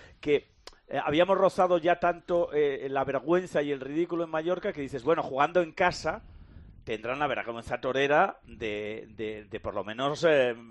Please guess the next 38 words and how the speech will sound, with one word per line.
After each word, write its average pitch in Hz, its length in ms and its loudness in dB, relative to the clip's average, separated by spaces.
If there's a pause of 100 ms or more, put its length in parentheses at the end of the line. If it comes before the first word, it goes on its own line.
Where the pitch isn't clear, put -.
(260)
encerrar 120 580 -2
a, 135 200 2
a, 127 200 0
al 123 320 -4
Girona, 156 800 0
eh, 127 320 -2 (200)
eh, 113 220 -4
me-, 113 480 -10
meterle 135 520 -2
intensidad 135 680 -2
al 127 100 0
juego 160 440 4
y 147 40 -2
tal. - 220 0
Pues 131 140 -2
no, 139 80 -2
tampoco, - 540 -6
<laughs> - 100 -8
tampoco, 104 460 -8 (200)
tampoco. 110 380 -4 (300)
Pero, 123 200 4 (440)
y 131 160 -10
des-, 143 260 2
y 131 200 -6 (180)
por 131 160 -2
eso 165 160 -2
quiero 165 200 0
primero 156 320 0
hablar 160 300 4
del 170 160 -2
Madrid. 120 400 -6 (520)
Después - 320 -2
podemos 208 260 2
hablar 185 260 2
de 190 80 2
Alberola 143 400 2
Rojas. 127 380 -4
Yo, 202 360 2